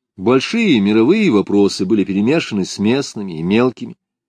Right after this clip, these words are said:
которые, впрочем, тоже казались большими.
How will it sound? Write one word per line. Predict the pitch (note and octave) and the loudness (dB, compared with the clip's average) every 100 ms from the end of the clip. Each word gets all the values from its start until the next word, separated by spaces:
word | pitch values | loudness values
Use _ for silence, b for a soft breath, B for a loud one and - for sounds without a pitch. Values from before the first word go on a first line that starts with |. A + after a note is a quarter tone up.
| _ | _
которые, | - E2 E2 | -10 -4 -4
впрочем, | - F2 D#2 D#2+ | -4 -6 -8 -6
тоже | - C3+ D#3 D3 | 2 4 4 -2
казались | - C#3+ C#3+ C3 | -10 -12 -10 -10
большими. | C3 - - A#2 G#2+ | -12 -12 -10 -10 -10